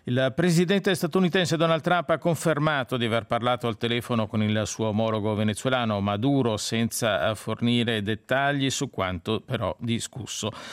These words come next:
Il colloquio avviene in un contesto di forti tensioni, con Caracas che accusa Washington di stare preparando un'aggressione militare. Da settembre, infatti, la più grande portaerei americana incrocia nel Mar dei Caraibi, ufficialmente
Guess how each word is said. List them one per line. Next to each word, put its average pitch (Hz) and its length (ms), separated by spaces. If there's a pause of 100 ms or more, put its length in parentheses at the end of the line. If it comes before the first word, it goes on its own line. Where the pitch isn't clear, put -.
(160)
Il 98 340
colloquio 107 460
avviene 98 320
in 98 60
un 95 160
contesto 98 1080
di 95 100
forti - 380
tensioni, 120 460
con 104 340
Caracas 113 460
che - 100
accusa 107 460
Washington 113 560
di 110 80
stare 113 300
preparando 104 580
un'aggressione 107 580
militare. 117 580 (300)
Da 117 80
settembre, 107 460
infatti, 110 320
la 95 100
più 95 140
grande 104 320
portaerei 101 560
americana 98 560
incrocia 104 500
nel 98 140
Mar 104 220
dei 110 120
Caraibi, 127 560
ufficialmente 110 640